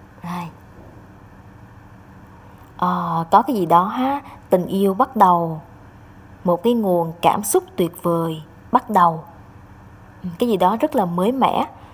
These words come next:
Hoặc là đột nhiên á, là những cái, những cái dòng nước rất là êm ả. À,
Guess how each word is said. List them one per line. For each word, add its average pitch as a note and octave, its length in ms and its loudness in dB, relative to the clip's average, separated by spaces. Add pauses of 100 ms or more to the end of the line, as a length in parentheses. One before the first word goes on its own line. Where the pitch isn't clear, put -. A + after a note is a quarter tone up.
(840)
Hoặc F#3 240 0
là F3+ 240 0 (1400)
đột F#3+ 240 4
nhiên A3 220 0
á, C4+ 100 2
là A3 160 2
những E3+ 220 -4
cái, C4 160 2 (840)
những F3+ 120 0
cái B3+ 120 2
dòng F#3 240 4
nước A3+ 160 -2
rất D4+ 280 0
là F#3+ 260 2
êm G3+ 340 2
ả. F#3 380 0 (800)
À, D#3 560 -4